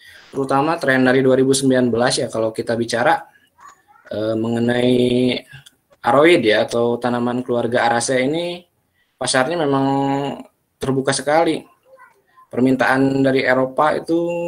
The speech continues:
sangat tinggi sekali. Ini yang akan tunjuk ada Monstera Min, ini salah satu yang terbesar, mungkin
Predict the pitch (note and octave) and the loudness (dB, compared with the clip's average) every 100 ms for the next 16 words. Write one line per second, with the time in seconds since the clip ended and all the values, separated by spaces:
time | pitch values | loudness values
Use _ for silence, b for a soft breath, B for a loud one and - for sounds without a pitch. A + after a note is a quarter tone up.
0 | E3+ E3+ - - C#3 C3+ C3+ C3 C3 C3 | -6 -8 -8 -6 -4 -4 0 0 0 -2
1 | C3 C3 B2+ _ _ _ _ B B B | -4 -4 -8 _ _ _ _ B B B
2 | - D#3+ D3+ B2+ B2 C3 C3 C3 C3+ C3+ | -2 2 4 4 2 2 2 2 0 -4
3 | - - - _ - - - _ _ _ | -14 -20 -20 _ -20 -20 -20 _ _ _
4 | C3+ C3+ D#3+ D3 C3+ C3+ C#3 B2+ A#2+ C#3 | -2 0 0 2 4 4 2 2 2 0
5 | D#3 D3+ D3 C#3 B2 B2 A#2 A2+ A#2 A#2+ | 0 -4 -4 -2 -2 0 -2 -2 -8 -8
6 | A2+ G#2+ B2+ C#3 C3 D3 D#3 | -8 -4 -4 -2 -2 -2 -4